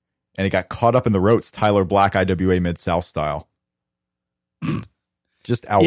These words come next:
Speaker 1: outrageous. And then Enzo wins. Uh, Enzo, Enzo wins the match. He's the Cruiserweight Champion. What's next? Who's the next to step up? Is it Hideo Itami? Is it Johnny Gargano? Is it Pete Dunne?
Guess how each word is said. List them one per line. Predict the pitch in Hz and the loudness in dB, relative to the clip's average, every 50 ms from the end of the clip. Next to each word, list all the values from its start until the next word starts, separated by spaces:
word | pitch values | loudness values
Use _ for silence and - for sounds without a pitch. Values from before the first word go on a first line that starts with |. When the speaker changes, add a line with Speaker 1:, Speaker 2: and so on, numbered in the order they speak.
| 160 151 | 4 2
Speaker 1:
outrageous. | 135 85 85 85 - 80 80 - - - - | 2 0 -2 -2 -4 -6 -8 -8 -10 -4 -2
And | 127 143 | 2 2
then | 151 156 | 4 4
Enzo | 156 156 156 143 156 147 | 4 4 4 4 4 4
wins. | 147 147 123 87 76 - - - - | 4 4 2 0 -2 -4 -10 -8 -4
Uh, | 87 87 87 90 87 | -2 0 0 0 2
Enzo, | 90 101 104 110 107 104 98 | 0 0 2 2 2 2 4
Enzo | 98 98 104 95 104 98 98 | 2 0 0 0 0 0 0
wins | 98 98 90 | 0 -2 -4
the | - 95 | -4 -2
match. | 98 104 104 104 98 - - | 0 0 2 0 0 -2 -6
He's | 90 - | -10 -12
the | - | -12
Cruiserweight | - - 95 90 - 85 80 - | -8 -6 -6 -4 -2 -2 -4 -2
Champion. | - - 104 104 92 113 110 104 | -2 -2 -2 0 0 0 0 2
What's | 95 143 - - - | 2 2 0 0 -2
next? | 180 208 262 294 - - - - - _ _ _ _ _ _ _ - | 0 0 0 0 -2 -8 -16 -18 -20 _ _ _ _ _ _ _ -4
Who's | - 233 262 285 277 240 - | -2 -2 -2 -2 -4 -4 -4
the | 226 202 | -4 -2
next | 190 190 190 185 208 - - - - | -2 -2 -2 -2 -4 -4 -8 -10 -10
to | - | -10
step | 165 - - - 160 156 - - | -10 -8 -2 0 0 2 4 4
up? | 170 156 - - | 4 4 4 0
Is | 92 - | -4 -6
it | 101 82 | -2 -2
Hideo | 117 127 131 147 - - 135 | 0 2 4 4 4 4 2
Itami? | 120 - - 147 160 156 123 76 | 2 0 0 0 0 0 0 -2
Is | 76 - 82 | -4 -6 -8
it | - | -6
Johnny | - 135 135 147 147 | 0 0 2 2 2
Gargano? | 131 135 131 120 123 135 151 143 98 69 | 2 0 2 2 0 0 0 0 0 -2
Is | 73 - | -4 -4
it | - - - | -6 -8 -8
Pete | - 190 190 - - | -6 -8 -8 -2 0
Dunne? | - 139 156 175 175 127 - 135 - | 2 4 4 4 4 2 -2 -4 -8